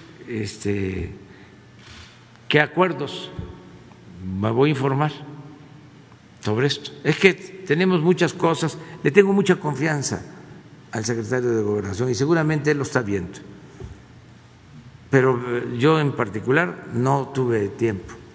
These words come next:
de verlo, nada más vi en el periódico una foto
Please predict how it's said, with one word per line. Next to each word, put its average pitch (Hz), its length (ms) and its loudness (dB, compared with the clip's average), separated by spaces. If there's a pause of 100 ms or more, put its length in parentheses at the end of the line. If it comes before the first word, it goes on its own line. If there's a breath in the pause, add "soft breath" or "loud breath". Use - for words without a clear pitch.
(400)
de 104 140 0
verlo, 151 340 2 (140)
nada 147 120 -2
más 156 280 -2 (380)
vi 147 240 4
en 117 380 0 (760 loud breath)
el 104 380 2
periódico 147 500 4
una 147 180 6
foto 190 600 2